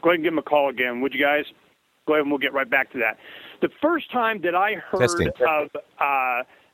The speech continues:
Speaker 1: Stefan was
Speaker 2: Hello.
Speaker 1: from The Matrix. It's called Statism is Dead Part Three. And it was just a,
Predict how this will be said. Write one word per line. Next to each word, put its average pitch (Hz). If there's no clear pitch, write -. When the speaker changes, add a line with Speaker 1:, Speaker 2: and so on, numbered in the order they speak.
Speaker 1:
Stefan 175
was 156
Speaker 2:
Hello. 80
Speaker 1:
from -
The 151
Matrix. 151
It's 120
called 139
Statism 208
is 160
Dead 170
Part 160
Three. 127
And 175
it 165
was 160
just 233
a, 160